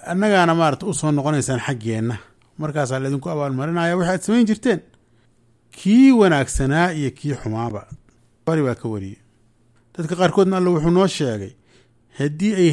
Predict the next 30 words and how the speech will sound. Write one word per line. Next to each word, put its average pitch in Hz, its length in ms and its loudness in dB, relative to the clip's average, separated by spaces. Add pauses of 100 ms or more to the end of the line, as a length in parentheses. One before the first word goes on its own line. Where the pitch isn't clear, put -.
helaan 151 500 0 (420)
waxa 151 180 -2
ay 151 160 -2
jecel 156 300 0
yihiin 170 220 4
oo 143 140 0
ah 127 180 -2
caafimaad 147 640 0 (1000)
iyo 180 180 2 (100)
in 240 140 4
naftoodu 202 500 6
u 214 40 0
badbaado 147 560 0
iyo 180 160 0
xoolahoodii, 160 720 2 (1300)
inay 165 180 0
Alla 156 240 2
caabudaan 117 460 0 (840)
oo 143 240 -2
Islaamkii 135 640 -4
ay 143 140 -6
jeclaadaan. 117 580 -6 (720)
Haddii 170 280 0
musiibo 226 320 4
ay 214 100 4
ku 240 120 -2
dhacdo 117 400 0 (1200)
oo 185 80 -2
ay 202 120 2
xanuunsadaan 180 680 2